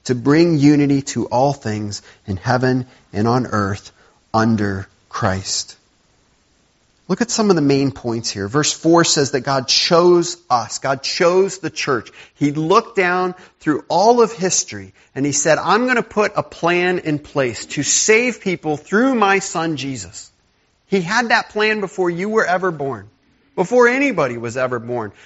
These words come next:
before there was a mountain or a sun or a star or a speck of dust. God had a plan for us, the church. Part of that plan was adopting us as His children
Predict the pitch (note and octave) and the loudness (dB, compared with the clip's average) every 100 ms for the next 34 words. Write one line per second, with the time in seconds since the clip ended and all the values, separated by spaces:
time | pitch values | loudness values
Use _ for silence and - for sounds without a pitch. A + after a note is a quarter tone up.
0 | _ G3+ F#3+ A#3+ B3 A#3+ A#3 A3 G#3+ A3+ | _ -6 -2 0 4 4 2 -4 -2 -2
1 | A#3+ G3+ F3 D#3+ D#3 - - A#3 G#3+ E3+ | -2 -4 -4 -4 -4 -2 0 2 2 0
2 | E3+ E3 - - A#3 A3+ G3+ E3+ E3 - | -2 0 0 2 2 4 4 2 0 0
3 | - A#3+ A#3 A3 E3+ A3 F#3 - D#3+ D#3+ | -2 -4 -2 -2 0 2 2 -2 -14 -18
4 | D3+ G#3 G#3 G#3+ A3 G#3 - _ - F3+ | 0 0 2 0 0 -4 -16 _ -4 -2
5 | E3 D#3+ _ - A2+ - D3 A2 F2 _ | -2 -6 _ -12 -12 -6 -6 -6 -12 _
6 | _ _ - D#3 - - D3 - - - | _ _ -4 0 0 0 -2 -2 -12 -14
7 | - _ _ C#3 - C3+ - - - - | -20 _ _ -2 0 0 -4 -12 -14 -16
8 | _ _ _ _ _ _ _ _ _ _ | _ _ _ _ _ _ _ _ _ _
9 | _ _ _ _ _ _ _ _ _ A2+ | _ _ _ _ _ _ _ _ _ -2
10 | B2 C3+ A#2 - D#3 D3+ C#3+ B2 A#2 B2+ | 0 0 -2 -4 -2 0 0 -2 -4 -6
11 | - D3+ D#3 - C3 A#2+ G#2+ A2 A#2+ A2+ | -2 0 0 -6 -6 -6 -4 -6 -4 -6
12 | - C3+ - - D3+ D3+ A#2+ A2 | -4 -4 -2 -2 0 -2 -4 -8